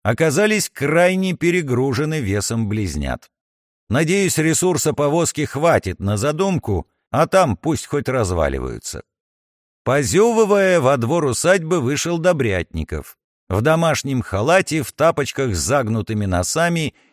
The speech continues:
и с кружкой кофею в руке. Он осмотрел тачанку со всех сторон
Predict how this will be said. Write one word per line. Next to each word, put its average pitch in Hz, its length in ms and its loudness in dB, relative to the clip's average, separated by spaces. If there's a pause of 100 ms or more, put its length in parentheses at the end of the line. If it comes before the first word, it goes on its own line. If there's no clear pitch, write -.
и 160 120 0
с - 100 -4
кружкой 156 500 -2
кофею 127 520 -4
в 104 80 -4
руке. 101 380 -6 (500)
Он 214 160 2
осмотрел 160 640 0
тачанку 107 580 -4
со 92 160 -6
всех 80 300 -8
сторон 165 560 -2